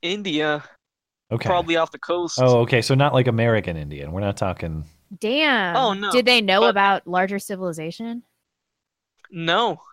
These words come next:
Speaker 1: Um, they don't, apparently, according to this article and, you know, the related stuff, they don't understand the concept of money. And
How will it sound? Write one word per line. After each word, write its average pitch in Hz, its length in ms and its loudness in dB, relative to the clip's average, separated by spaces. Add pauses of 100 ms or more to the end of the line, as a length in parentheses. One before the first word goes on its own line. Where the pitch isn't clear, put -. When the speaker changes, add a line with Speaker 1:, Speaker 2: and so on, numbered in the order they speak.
Speaker 1:
Um, 160 500 0 (220)
they 175 320 0
don't, 185 360 -2 (140)
apparently, 190 680 -2
according 170 340 -2
to 170 100 -10
this 160 200 -2
article 165 460 -2
and, 151 120 -16 (600)
you 170 80 -12
know, 165 180 2
the 160 140 0
related 165 360 0
stuff, 180 280 -4
they 175 80 -2
don't 175 240 -2 (160)
understand 170 540 -2
the 160 60 -8
concept 165 540 -2
of 147 100 -6
money. 175 500 -2 (840)
And 156 360 -4